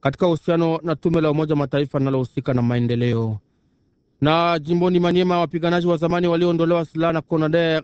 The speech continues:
wenye kuishi kati ya jimbo wanafadhaishwa, wanalazimishwa kutembea kila mwezi tangu makao yao hadi mji wa Kindu kwa kupokea dola za Kimarekani makumi mawili na tano kut-, kutoka ofisi ya conader.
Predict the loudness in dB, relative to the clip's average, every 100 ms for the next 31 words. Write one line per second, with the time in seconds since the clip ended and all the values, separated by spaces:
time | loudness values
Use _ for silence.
0 | -6 -2 0 0 0 -2 -2 -4 0 0
1 | 0 0 2 0 -2 _ _ _ -2 0
2 | 0 0 0 0 -2 0 0 0 -2 -8
3 | _ _ _ _ -6 0 2 0 2 0
4 | 2 -2 0 0 2 2 2 -2 -6 -14
5 | _ 0 2 2 0 -2 0 0 0 0
6 | 0 2 2 0 -2 -4 _ _ _ _
7 | 2 4 4 2 0 0 2 2 0 -4
8 | -4 0 2 4 2 -2 -4 -2 -2 0
9 | 0 0 0 0 0 0 0 2 2 0
10 | 0 0 -2 0 -2 -2 -4 -8 -4 -4
11 | 0 0 0 -2 -4 -8 -6 -4 -4 -2
12 | -2 0 0 0 -2